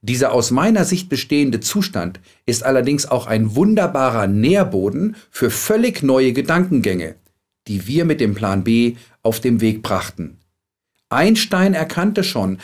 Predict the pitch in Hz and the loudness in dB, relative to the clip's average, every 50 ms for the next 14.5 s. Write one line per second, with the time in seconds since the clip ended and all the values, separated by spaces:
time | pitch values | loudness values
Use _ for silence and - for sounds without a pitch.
0 | - - - 127 127 - 147 110 101 107 139 202 233 247 233 202 180 - - 101 | -16 -4 -2 -2 -2 0 -2 -4 -2 0 0 2 2 2 2 2 0 -2 -2 0
1 | 127 175 185 151 113 98 92 - - - - 139 165 190 196 185 160 151 143 135 | 2 2 4 4 4 2 0 -2 -6 -6 -2 0 2 2 2 2 0 0 0 0
2 | 120 110 107 139 151 175 185 180 165 143 123 113 107 98 110 131 143 175 185 180 | 0 2 2 2 2 4 4 4 2 2 2 2 0 0 0 2 2 2 2 0
3 | - 151 131 123 160 170 - - - - 165 156 185 190 180 175 156 - - - | 0 -2 -2 0 -2 -2 -2 -4 -4 -2 0 2 2 2 2 2 -2 -4 -4 -4
4 | 139 120 117 123 107 107 101 110 123 160 170 170 170 170 170 160 - - - - | -4 -2 -2 -2 -2 0 -2 0 0 2 2 4 4 2 0 -2 -4 -12 -10 -4
5 | - 120 120 104 101 101 120 156 160 - - 160 147 147 156 147 151 - - _ | 0 0 2 2 2 2 0 0 -2 -2 0 0 2 2 2 0 -4 -10 -18 _
6 | _ 123 113 110 110 120 139 143 143 - - 143 135 127 117 117 117 123 127 120 | _ 0 2 4 4 4 4 2 2 0 0 0 0 0 2 2 2 2 0 -2
7 | - - _ - - 139 127 127 127 - 160 147 147 135 160 180 190 180 170 180 | -6 -12 _ -4 2 2 4 2 2 0 0 0 0 2 2 2 2 2 2 0
8 | - 135 120 95 101 95 92 92 95 87 - - - - 92 90 - - - - | 2 0 0 0 0 -2 -2 -2 -4 -4 -4 -6 -8 -10 -10 -12 -12 -12 -12 -12
9 | - - - _ _ _ _ _ _ _ _ _ _ _ _ _ _ _ _ _ | -14 -18 -20 _ _ _ _ _ _ _ _ _ _ _ _ _ _ _ _ _
10 | _ _ _ _ _ - 92 92 131 131 139 143 - 147 135 135 131 143 135 - | _ _ _ _ _ -6 -4 -2 0 0 0 0 0 0 0 0 0 -2 -4 -6
11 | - - 120 113 117 120 120 117 - _ _ _ - 95 90 - 107 107 107 113 | -4 -2 -2 0 0 -2 -4 -6 -12 _ _ _ -8 -8 -6 -2 0 0 0 0
12 | 110 - 107 110 107 - - 113 113 - 123 113 101 107 98 85 80 - - - | 0 0 0 0 0 -2 -6 -8 -6 -4 -2 -2 0 0 0 -2 -2 -6 -12 -16
13 | - - _ _ _ _ _ _ _ _ _ _ _ _ _ - 107 104 - 104 | -20 -20 _ _ _ _ _ _ _ _ _ _ _ _ _ -10 -6 -6 -2 0
14 | 123 180 220 226 185 113 90 - - | 2 4 4 4 4 2 0 -2 -4